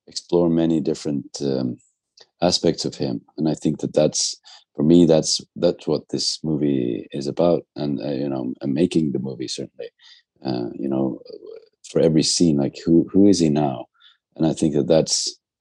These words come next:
also a very human thing. We all have many different aspects to us, and, uh, and for the film to allow for those different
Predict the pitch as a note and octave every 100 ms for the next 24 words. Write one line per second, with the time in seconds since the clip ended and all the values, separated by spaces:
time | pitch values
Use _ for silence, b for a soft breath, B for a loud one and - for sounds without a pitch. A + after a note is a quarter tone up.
0 | _ _ _ F#2 - E2+ D#2+ C#2+ - E2+
1 | D2 C2 F2+ D#2 - D2+ A#1 D#2+ D#2 C#2
2 | C#2 - C#2 C#2 C#2 C#2+ C#2 C2 - -
3 | - D2+ D2 - C2+ - - D#2 C2+ -
4 | - - b b b b _ - C2+ C2+
5 | C2+ C2 C2+ C#2+ C2+ B1 - - - -
6 | D2 C#2 - D#2+ D#2 - C#2+ C#2 - _
7 | _ _ _ _ _ - D2+ D2 D2 D2
8 | C2 - B1+ C#2 C2 - D2+ - C2 -